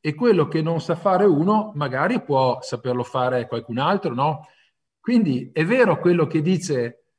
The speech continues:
un mio caro amico, che quando uno cade è una rete che ti salva. E, e quindi abbiamo bisogno di costruire reti. E un conto è dirlo, un conto è farlo. Tu, Andrea, eh, so che, eh,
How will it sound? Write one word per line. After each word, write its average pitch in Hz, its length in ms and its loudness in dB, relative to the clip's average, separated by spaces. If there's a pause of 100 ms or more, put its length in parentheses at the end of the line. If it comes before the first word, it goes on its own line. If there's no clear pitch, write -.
(160)
un 160 120 -4
mio 180 160 2
caro 165 240 2
amico, 185 420 0
che 131 400 -6 (520)
quando 165 520 0
uno 180 220 0
cade 135 540 -4
è 139 140 -6
una 151 260 0
rete 151 500 0
che 147 140 -8
ti 120 120 -10
salva. 82 520 -14 (1120)
E, - 200 -20
e 160 200 -10
quindi 143 520 -2
abbiamo 196 420 2
bisogno 202 460 2
di 196 120 0
costruire 170 540 0
reti. 135 380 -2
E 170 200 -8
un 139 100 -6
conto 269 380 0
è 214 60 2
dirlo, 131 760 -2
un 180 180 -2
conto 214 340 2
è 185 60 2
farlo. 107 680 -4 (540)
Tu, 233 140 0
Andrea, 143 1000 -2
eh, - 100 -20 (120)
so 208 340 0
che, 151 580 -2
eh, 110 600 -10